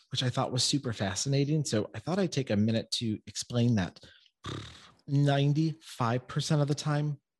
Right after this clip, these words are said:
no. Because I think what would happen is if we were given this ability to read on ourselves or our immediate family members all the time, I think there would be a temptation to be able to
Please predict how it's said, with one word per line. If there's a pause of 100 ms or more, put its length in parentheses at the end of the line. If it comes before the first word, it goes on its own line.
(140)
no. (800)
Because
I
think
what
would
happen
is
if
we
were
given
this
ability
to
read
on
ourselves
or
our (100)
immediate
family
members
all
the
time, (420)
I
think
there
would
be
a
temptation
to
be
able
to